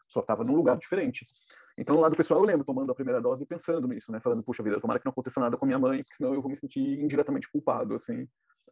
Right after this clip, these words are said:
porque eu tô tomando a minha vacina antes." É... Ao mesmo tempo, também teve uma história: eu tive uma morte na família por covid. O meu primo mais velho,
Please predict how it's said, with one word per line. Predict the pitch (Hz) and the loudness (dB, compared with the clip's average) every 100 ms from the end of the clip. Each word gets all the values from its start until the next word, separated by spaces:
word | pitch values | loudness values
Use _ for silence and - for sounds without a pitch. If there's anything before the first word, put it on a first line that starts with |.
| - | -4
porque | 131 | -2
eu | 127 | 0
tô | 127 | 2
tomando | 127 127 | 4 4
a | |
minha | 127 120 | 2 0
vacina | 123 127 | 0 0
antes." | 131 113 113 - - _ _ _ _ _ _ _ - | 2 2 -2 -10 -20 _ _ _ _ _ _ _ -4
É... | 120 113 113 117 117 110 107 - - _ _ _ _ _ _ | 0 2 2 2 2 0 -2 -4 -10 _ _ _ _ _ _
Ao | 139 | 2
mesmo | 180 175 151 | 2 2 4
tempo, | 165 170 160 | 2 2 0
também | 147 156 | 0 2
teve | 165 160 | 2 0
uma | 139 | -2
história: | - 131 139 151 | -2 0 2 0
eu | 143 | -2
tive | 135 156 143 - _ _ | -4 -4 -4 -6 _ _
uma | 151 180 | -6 -4
morte | 143 131 - 131 127 | -4 -4 -6 -14 -10
na | 113 120 117 | -8 -8 -6
família | - 117 110 | -2 0 -2
por | - - | -4 -4
covid. | - 101 - - _ _ _ | -6 -6 -10 -20 _ _ _
O | 117 | -4
meu | 117 | -2
primo | 135 139 139 | 2 2 4
mais | 139 113 | 0 2
velho, | 104 123 160 | 0 0 -4